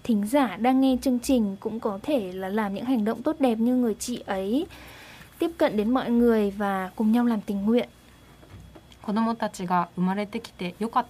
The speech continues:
Speaker 2: たと思える社会、住みよい日本、または長田、いや、高取もそうですね、高取駅の周辺、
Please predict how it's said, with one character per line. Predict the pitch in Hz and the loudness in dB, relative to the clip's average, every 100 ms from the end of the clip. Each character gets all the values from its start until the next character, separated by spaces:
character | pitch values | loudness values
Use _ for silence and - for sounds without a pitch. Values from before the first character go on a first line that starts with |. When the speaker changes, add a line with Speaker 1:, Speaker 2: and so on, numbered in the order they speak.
| - | -4
Speaker 2:
た | 151 - 320 - - - - | -6 -8 -20 -20 -20 -14 -6
と | 247 - | -4 -4
思 | 185 185 226 | -2 -2 -2
え | |
る | 202 175 | -4 -6
社 | - 180 | -8 -8
会、 | - 160 185 - - - - - | -6 -8 -10 -20 -20 -20 -20 -14
住 | - 208 | -4 -2
み | 226 | 0
よ | 240 254 | 0 -2
い | 185 | -2
日 | 175 185 | 0 0
本、 | 226 208 - - - - - - - - - | 0 -4 -6 -16 -20 -20 -20 -20 -20 -20 -14
ま | - | -10
た | 175 160 | -6 -4
は | 147 170 | -6 -4
長 | 165 180 175 | 0 2 0
田、 | 175 170 - - - | -2 -6 -6 -16 -8
い | |
や、 | 165 165 | -8 -8
高 | 175 - 175 | -12 -10 -10
取 | - 170 151 | -8 -6 -6
も | 151 | -6
そ | 147 | -8
う | 147 | -10
で | 143 | -10
す | |
ね、 | 143 180 - | -10 -12 -12
高 | 175 170 | -12 -12
取 | - 156 | -10 -10
駅 | 156 - - | -12 -14 -14
の | 147 185 - - | -12 -14 -20 -20
周 | - 170 | -10 -8
辺、 | 165 160 | -6 -8